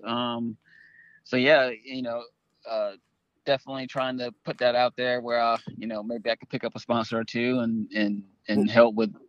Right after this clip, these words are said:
Speaker 1: Q School and all that kind of stuff coming up.
Speaker 2: Well, what can we do, Tim? How, how, how can we help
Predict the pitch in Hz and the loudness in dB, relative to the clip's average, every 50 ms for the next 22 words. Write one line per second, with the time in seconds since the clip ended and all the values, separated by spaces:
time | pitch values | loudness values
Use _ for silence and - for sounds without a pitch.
0 | - - - _ _ _ - - - 123 - - - 123 120 123 123 120 123 123 | -18 -18 -18 _ _ _ -2 4 4 4 4 4 2 4 4 6 8 8 10 10
1 | 127 131 127 - 135 120 123 120 - 135 127 - - 143 127 131 131 139 147 139 | 10 10 8 6 4 -2 0 2 6 6 6 6 6 2 0 4 6 6 6 6
2 | - _ _ _ - 151 156 170 196 208 - 214 196 208 208 160 175 214 208 160 | 6 _ _ _ 0 2 4 4 4 4 6 4 4 4 2 2 4 4 4 4
3 | - 135 147 156 160 147 147 143 131 139 151 160 151 - 117 123 131 147 151 - | 2 0 0 0 0 0 0 -2 0 0 -2 -2 -2 -4 -6 -6 -4 -4 -2 0
4 | 170 160 151 139 127 110 - _ _ - - 117 151 151 143 - - | 0 0 0 -2 -4 -6 -10 _ _ -8 -4 0 2 2 0 0 -6